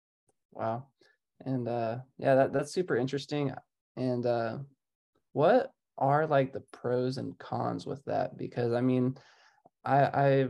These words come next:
work with several charter schools that are just, like, assigned to, like, a district, and, like, they can't leave that district, and they're, like,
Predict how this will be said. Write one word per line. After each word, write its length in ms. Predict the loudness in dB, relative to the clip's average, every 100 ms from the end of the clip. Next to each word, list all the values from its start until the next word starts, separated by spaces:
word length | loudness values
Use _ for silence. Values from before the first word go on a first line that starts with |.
| -2
work 300 | -2 -2 -2
with 120 | -4
several 300 | -2 -2 -2
charter 320 | 2 2 2
schools 300 | 0 -4 -2
that 120 | -2
are 100 | -2
just, 200 | -4 -6
like, 180 | -6 -6
assigned 400 | -6 -6 -6 -6
to, 80 | -6
like, 180 | -6 -6
a 40 |
district, 600 | -6 -8 -2 -2 -2 -4
and, 120 | -6
like, 200 | -6 -6
they 120 | -4
can't 300 | -4 -4 -4
leave 140 | -4 -2
that 200 | -2 0
district, 460 | -2 0 0 0 -2
and 280 | -6 -4 -2
they're, 200 | 0 0
like, 340 | 0 -4 -8